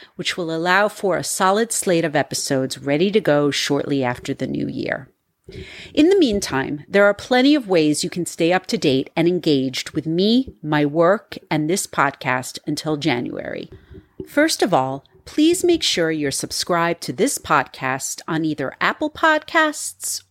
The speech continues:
or on Spotify. Second, please follow me on Instagram at Serene Leads Writes.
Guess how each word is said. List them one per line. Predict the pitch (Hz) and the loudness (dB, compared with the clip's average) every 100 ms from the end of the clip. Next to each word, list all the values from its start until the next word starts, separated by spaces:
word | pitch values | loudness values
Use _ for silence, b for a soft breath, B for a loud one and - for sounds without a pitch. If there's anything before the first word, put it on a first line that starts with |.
| - | 0
or | 190 | 2
on | 190 170 | 2 0
Spotify. | - - 110 - - - - - _ b b b b b | -4 -6 -8 -8 -16 -16 -16 -20 _ b b b b b
Second, | - 277 - 147 - - b - | -2 -2 -2 -6 -8 -14 b -6
please | - 381 - | 0 0 0
follow | - 175 165 | 0 2 0
me | 165 175 185 | 0 -2 -2
on | - 160 - | -2 -2 0
Instagram | 311 381 - - - - - - - - | 0 2 0 -4 -2 -4 -4 -10 -8 -4
at | 156 - | -4 -4
Serene | - 170 147 208 247 269 262 | -4 -2 -2 0 2 2 2
Leads | 202 196 196 - | 0 -4 -4 -8
Writes. | 131 131 - - - - | -4 -4 -4 -6 -4 -4